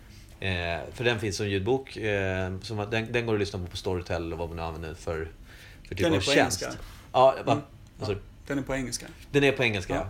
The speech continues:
Speaker 1: ja. Eh, den finns inte som ljudbok på svenska, vad jag har hittat. Den finns såklart, eh, översatt till svenska, men väldigt svår att få tag i.
Speaker 2: Mm.
Speaker 1: Så, och jag är glad att jag läste den på originalspråket, för den är så pass,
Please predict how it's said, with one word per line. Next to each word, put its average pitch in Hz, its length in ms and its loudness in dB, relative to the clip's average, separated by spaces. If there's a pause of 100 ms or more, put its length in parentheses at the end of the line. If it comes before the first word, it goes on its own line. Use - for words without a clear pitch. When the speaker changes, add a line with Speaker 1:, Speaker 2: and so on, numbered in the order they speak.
Speaker 1:
ja. - 60 0
Eh, 113 240 4
den 127 140 4
finns 131 300 2
inte 120 240 -2
som 139 120 0
ljudbok 107 360 0
på 107 80 -2
svenska, 104 500 2
vad 104 120 4
jag 92 40 4
har 107 120 4
hittat. 113 460 2
Den 104 160 0
finns 104 540 -2
såklart, 107 560 0
eh, 73 280 0
översatt 107 340 4
till - 80 -2
svenska, 85 400 -2
men 101 280 0
väldigt 104 540 0
svår 98 140 0
att 87 60 -4
få 104 60 -6
tag 123 220 2
i. - 40 -10 (400)
Speaker 2:
Mm. 131 140 -2 (300)
Speaker 1:
Så, 117 240 2
och 107 220 4
jag 117 180 8
är 123 40 6
glad 107 400 6
att 101 100 2
jag 104 80 2
läste 98 280 2
den 92 60 -2
på 101 60 2
originalspråket, 101 720 0
för 98 100 -10
den 95 160 0
är 92 60 -4
så 95 160 -6
pass, - 360 -6